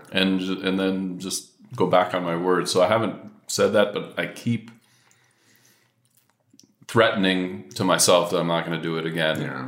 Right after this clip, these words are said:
Speaker 1: And there, you know, I'm cutting down on my beef
Speaker 2: Sure.
Speaker 1: consumption. I did twenty-two burgers, but a lot of them I used to eat twice or three times.
Speaker 2: Mm-hmm.
Speaker 1: This, for example, Mister Hot Dog.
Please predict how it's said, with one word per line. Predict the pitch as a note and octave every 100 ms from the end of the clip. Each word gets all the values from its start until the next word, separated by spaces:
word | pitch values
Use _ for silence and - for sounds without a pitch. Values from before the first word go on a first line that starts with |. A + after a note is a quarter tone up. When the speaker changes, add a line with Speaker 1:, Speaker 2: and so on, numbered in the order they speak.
| D2
Speaker 1:
And | E2+ E2+ E2 - - -
there, | E2 F2 E2+
you | E2+ F2
know, | D#2
I'm | D#2+ E2+
cutting | - G2 F#2+
down | F#2 F#2
on | F#2 F2
my | D#2+
beef | D#2+ F2 F#2 - - -
Speaker 2:
Sure. | - C#2+ - _ _ _ -
Speaker 1:
consumption. | G2+ F#2+ G2 - G2+
I | E2
did | F2 G2 F#2+ -
twenty-two | G2+ F#2+ -
burgers, | F2+ F#2 F#2 F#2+ -
but | F2+ F2+ E2+ - _ _ _ _ - -
a |
lot | F2+ F#2+
of | G#2
them | G2+
I | F2+
used | F#2 F#2
to | -
eat | F2+ -
twice | - F2 F#2+ -
or | F#2
three | - G2
times. | G2+ F#2+ E2+ E2
Speaker 2:
Mm-hmm. | E2+ G#2
Speaker 1:
This, | G#2+ - - - _
for | -
example, | G2+ A2 A#2 - E2+ - - _ _ - _ - _ _ _ _ _ _ _ -
Mister | G2+ G#2+ F#2+
Hot | G#2+ A2+
Dog. | F2+ E2+ E2